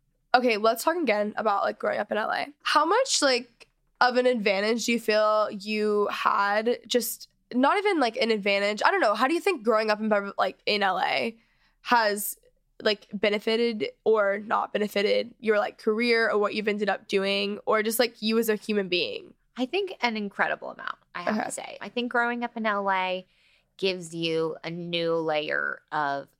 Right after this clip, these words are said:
Speaker 2: confidence. Like, and I think you're seeing so many people constantly go for their dreams all the time. And even though, like, my dream was not to be an actress in any way, you can't help feel the energy of the city of people are all looking towards this one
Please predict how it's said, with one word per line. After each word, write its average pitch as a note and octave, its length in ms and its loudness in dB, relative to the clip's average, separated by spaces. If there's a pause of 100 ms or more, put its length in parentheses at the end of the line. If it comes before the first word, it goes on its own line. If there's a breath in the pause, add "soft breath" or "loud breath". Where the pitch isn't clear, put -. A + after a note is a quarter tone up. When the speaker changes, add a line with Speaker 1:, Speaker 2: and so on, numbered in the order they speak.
Speaker 2:
confidence. A#3 720 -6
Like, G#3 240 -2
and F3+ 260 -4
I F3 80 -6
think F3 220 -10
you're E3 100 -6
seeing F3 280 -10
so F#3+ 280 -2
many G#3 160 -8
people F#3+ 320 -8
constantly D3+ 680 -8 (100)
go D#3 160 0
for D#3 140 -12
their D3+ 160 -6
dreams D3+ 600 -10
all D3 220 0
the D#3 100 -8
time. D#3+ 400 -8 (320 loud breath)
And G#3 100 -4
even A3 120 -2
though, G#3+ 100 0
like, E3 200 0
my E3 140 -2
dream D#3+ 240 -6
was C#3+ 140 -10
not D3 280 -2
to - 100 -18
be F2+ 140 -10
an G#2+ 80 -6
actress D3+ 460 -6
in D#3 80 -10
any D3 180 -10
way, D3 280 -4 (260 loud breath)
you G3+ 80 -12
can't A3+ 340 -4
help F3+ 320 -4
feel E3+ 340 -2
the E3 180 -6
energy C#3+ 580 -8
of C3 180 -8
the D3 80 -10
city A3 320 0
of D#3+ 60 -2
people E3 200 -10
are - 40 -4
all D3+ 160 -2
looking D3+ 320 -12
towards C#3+ 380 -6
this C3+ 180 -12
one C#3 420 -12